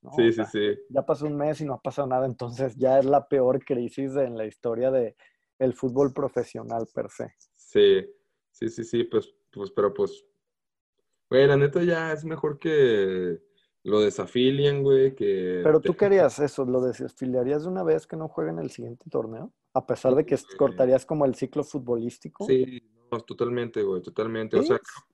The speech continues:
Speaker 2: creo que ahorita afecta más seguir teniendo un equipo así en la liga, güey,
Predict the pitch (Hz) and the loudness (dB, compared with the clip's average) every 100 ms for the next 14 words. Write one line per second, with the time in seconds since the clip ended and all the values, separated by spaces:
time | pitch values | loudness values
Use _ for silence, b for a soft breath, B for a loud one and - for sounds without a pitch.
0 | _ _ _ - 147 156 170 160 151 170 | _ _ _ 2 2 4 2 2 0 0
1 | 156 127 - 123 - 143 143 131 139 147 | 2 -2 0 -4 -2 -2 0 0 -2 -2
2 | 113 110 101 117 120 123 120 - 117 117 | 0 0 -2 -4 -2 -2 -4 -4 -8 -6
3 | 110 104 113 110 107 104 92 98 107 127 | -8 -6 -4 -2 -2 -4 -4 -4 -2 0
4 | 131 170 226 | 0 0 -4